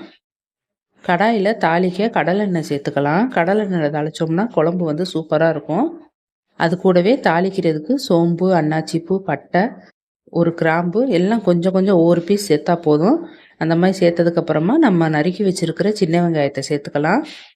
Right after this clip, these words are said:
ஐம்பது கிராம் சின்ன வெங்காயம் நறுக்கி சேர்த்துருக்கேன். வெங்காயம் வந்து நமக்கு நல்லா கலர் மாதிரி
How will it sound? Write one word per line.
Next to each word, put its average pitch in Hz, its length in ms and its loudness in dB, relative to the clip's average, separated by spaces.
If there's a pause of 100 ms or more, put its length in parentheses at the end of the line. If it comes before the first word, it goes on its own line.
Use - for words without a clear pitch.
(1200)
ஐம்பது 180 340 2
கிராம் 214 260 0
சின்ன 180 280 -4
வெங்காயம் 175 460 0
நறுக்கி 165 320 0
சேர்த்துருக்கேன். 151 580 -2
வெங்காயம் 175 520 2
வந்து 165 160 0
நமக்கு 165 260 -2
நல்லா 147 340 0
கலர் 170 360 0
மாதிரி 165 300 2